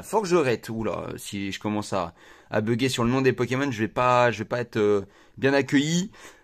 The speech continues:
Bref, euh, Miascarade, ah putain, les illustrations sont folles, hein. Bah, en fait, c'est toujours pareil, hein, les gars, hein. Quand il y a des nouveaux items, on est comme des enfants, mais qu'est-ce que ça fait plaisir.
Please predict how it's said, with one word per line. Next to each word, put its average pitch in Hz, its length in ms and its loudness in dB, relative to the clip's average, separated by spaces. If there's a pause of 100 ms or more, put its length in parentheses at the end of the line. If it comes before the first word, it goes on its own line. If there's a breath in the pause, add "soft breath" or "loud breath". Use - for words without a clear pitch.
(300 loud breath)
Bref, 139 380 2
euh, 139 360 6
Miascarade, 170 720 0
ah - 40 -16
putain, - 240 -14
les 92 240 -10
illustrations - 420 -12
sont - 160 -14
folles, - 320 -10
hein. - 80 -16 (360 loud breath)
Bah, 120 60 6
en 131 80 8
fait, 180 160 6
c'est 131 100 -4
toujours 131 280 -2
pareil, 95 340 -2
hein, 87 100 -8
les 82 120 -12
gars, 85 140 -14
hein. 80 320 -12
Quand 113 120 -8
il 110 60 -6
y 107 40 -4
a 104 40 -6
des 107 140 -6
nouveaux 110 340 -4
items, 117 560 -2 (420 soft breath)
on 101 160 0
est 127 120 4
comme 151 240 4
des 135 180 4
enfants, 123 460 -2
mais 92 160 -8 (160)
qu'est-ce 139 360 -6
que 123 120 -6
ça 113 160 -4
fait 107 180 -4
plaisir. 104 680 -8